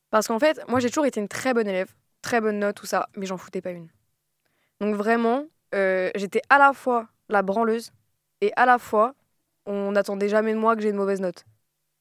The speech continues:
Enfin, on attendait que j'ai une bonne note, mais en même temps, euh, bah, de toute façon, euh, si j'ai une mauvaise note, euh, bah, comme je suis une branleuse, c'est normal aussi. Mais par contre, donc ça, c'était plutôt à l'école.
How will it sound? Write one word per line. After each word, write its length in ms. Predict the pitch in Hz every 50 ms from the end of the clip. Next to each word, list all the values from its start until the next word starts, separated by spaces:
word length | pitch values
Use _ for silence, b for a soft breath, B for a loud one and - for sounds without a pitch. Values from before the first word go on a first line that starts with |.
| _ _ -
Enfin, 120 | 208 202
on 80 | 214 220
attendait 280 | 220 214 240 240 254
que 60 | 254 233
j'ai 60 | 233
une 100 | 220 208
bonne 140 | 214 214 220
note, 160 | 247 269 262
mais 100 | 254 233
en 80 | 208 202
même 180 | 202 202 202
temps, 260 | 190 233 240 247 247 240
euh, 320 | 214 196 190 190 190 190 190
bah, 120 | 180 180 185
de 40 |
toute 60 | 180 -
façon, 400 | 196 185 - 220 226 220 220 208
euh, 80 | 185
si 120 | 175 - 185
j'ai 60 | 190
une 80 | 185 185
mauvaise 220 | 185 180 185 175
note, 260 | 196 202 208 202 -
euh, 260 | 190 185 175 175 170 170
bah, 100 | 175 175
comme 120 | 185 202
je 40 | 185
suis 80 | - 190
une 40 | 180
branleuse, 220 | 180 185 190 185
c'est 80 | - 190
normal 220 | 175 175 175 175
aussi. 360 | 180 170 170 190 196 214 233 _ _ _ _ _ _ _ _ _ _ _ _ _ _ -
Mais 200 | 196 208 226 220
par 200 | 226 208 196 -
contre, 340 | - 233 254 302 - - -
donc 140 | - 202 196
ça, 100 | 214 214
c'était 180 | - - 208 190
plutôt 200 | - - - 190
à 40 |
l'école. 260 | 185 175 - 185 240